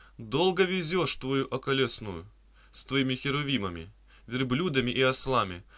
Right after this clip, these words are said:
У кольца нет конца, по пословице, и у твоей речи. Ермолай. Не мешай ему, Афанасий. Мне много хорошего привела на память речь его. Вспомнил я Дамаскинову оду, которую поют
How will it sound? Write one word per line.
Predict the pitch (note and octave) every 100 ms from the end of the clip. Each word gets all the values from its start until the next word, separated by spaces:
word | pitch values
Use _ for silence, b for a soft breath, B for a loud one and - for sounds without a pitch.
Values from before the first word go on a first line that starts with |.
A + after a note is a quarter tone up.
| B
У | B2+
кольца | C3 C#3+ - D#3
нет | C#3+ E3
конца, | D#3 C#3 - A2 F2+
по | A2
пословице, | A#2+ B2+ C#3+ B2 G#2 - -
и | A#2+
у | B2+
твоей | C3 C3+ C3+ D3
речи. | B2 C3 - E2 D#2+ - - - - - -
Ермолай. | G2+ G#2+ A2+ G2+ D#2+ - - - - -
Не | - D#3+
мешай | F#3 - G3 D#3
ему, | A2
Афанасий. | G#2+ - C#3 G2 - - - B B B
Мне | A#2+ C#3
много | C3+ C#3+ E3+ E3+
хорошего | E3 C#3+ E3+ E3+ F3+
привела | E3 F3 F3 E3
на | D#3+
память | - D3 C#3 -
речь | C3+ C#3 - G#2
его. | F2 D#2 - - - - b b b b b
Вспомнил | - - - D#3 F3 F3
я | E3 E3
Дамаскинову | D#3+ C#3 - C3 D#3+ - - D#3 D3+ D#3+
оду, | - B2+ C3+ B2+ A#2+ - B B B
которую | - C3+ C#3+ C#3+
поют | C3+ C#3+ D#3 D3